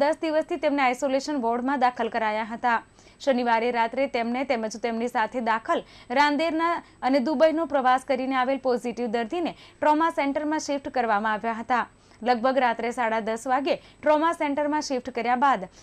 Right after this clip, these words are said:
સવારે સાડા દસ વાગ્યા સુધી ચા, પાણી કે નાસ્તો પણ મળ્યો નહોતો. ફરિયાદ કર્યા બાદ પ્રાથમિક સુવિધાઓ અપાઈ હતી.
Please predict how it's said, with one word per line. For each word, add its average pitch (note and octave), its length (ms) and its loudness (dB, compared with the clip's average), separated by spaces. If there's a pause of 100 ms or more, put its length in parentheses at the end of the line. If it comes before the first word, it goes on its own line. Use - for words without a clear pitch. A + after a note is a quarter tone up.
(160)
સવારે C4 320 4
સાડા A#3+ 340 0
દસ C4 220 -2
વાગ્યા A#3+ 340 0
સુધી C4+ 280 -4
ચા, A#3 240 2
પાણી B3 300 -2
કે D#4+ 120 0
નાસ્તો A#3+ 380 -2
પણ A#3+ 220 0
મળ્યો A3 240 -2
નહોતો. A#3 300 -2 (420)
ફરિયાદ B3 400 -2
કર્યા A3+ 240 -2
બાદ B3+ 220 2
પ્રાથમિક D4 380 0
સુવિધાઓ A#3+ 440 0
અપાઈ A3 320 0
હતી. A#3+ 300 -2